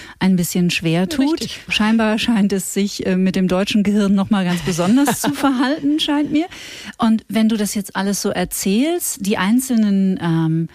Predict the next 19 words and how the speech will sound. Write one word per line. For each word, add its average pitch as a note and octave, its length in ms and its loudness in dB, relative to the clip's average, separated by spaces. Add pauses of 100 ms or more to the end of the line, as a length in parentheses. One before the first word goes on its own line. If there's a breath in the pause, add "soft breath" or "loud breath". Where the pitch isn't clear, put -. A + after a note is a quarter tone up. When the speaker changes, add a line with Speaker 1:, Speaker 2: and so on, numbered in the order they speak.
(260 loud breath)
Speaker 1:
sehr A3+ 540 0
abenteuerlichen G3+ 840 0
Schritte G#3 340 -2
in G#3+ 160 2
deinem F#3+ 320 4
Leben, F#3+ 300 2
Speaker 2:
Mhm. C#4 40 4
Speaker 1:
scheint G3 240 -2
das F#3+ 140 -6
ja F#3 80 -2
bei E3 120 -4
dir G#3 380 0 (160)
gar C4 300 -2
nicht - 180 -2
der D#3+ 80 -6
Fall D3 300 -6
gewesen D3+ 440 -6
zu - 200 -6
sein. D#3+ 280 -2